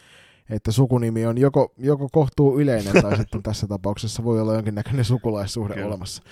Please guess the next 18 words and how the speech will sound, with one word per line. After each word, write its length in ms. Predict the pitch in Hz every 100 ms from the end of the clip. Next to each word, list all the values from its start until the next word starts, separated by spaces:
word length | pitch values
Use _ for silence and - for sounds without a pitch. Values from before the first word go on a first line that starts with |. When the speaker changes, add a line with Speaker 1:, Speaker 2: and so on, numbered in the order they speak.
| - - - -
Speaker 1:
Mites 220 | 202 202 180
Ruotsilta? 480 | 196 190 - 104
Speaker 2:
Ää, 160 | 107 110
no 140 | 117
totta 260 | 117 123 117
kai 180 | 107 104
Hanno 240 | 113 107
Nordstrand, 640 | 104 107 98 - - 87 85 - _ _ _ _ -
nolla 280 | 98 98 95
neljä, 440 | 95 101 98 90 90 _ _
syntynyt 420 | - 90 85 90 _
pelaaja, 480 | 90 90 90 87 85
ää, 140 | - 87
Aukkarisperkka 680 | 87 110 - 87 92 87 -
I 180 | 87 110 95 87
F 60 | 85
S, 200 | - -
eli 300 | 92 87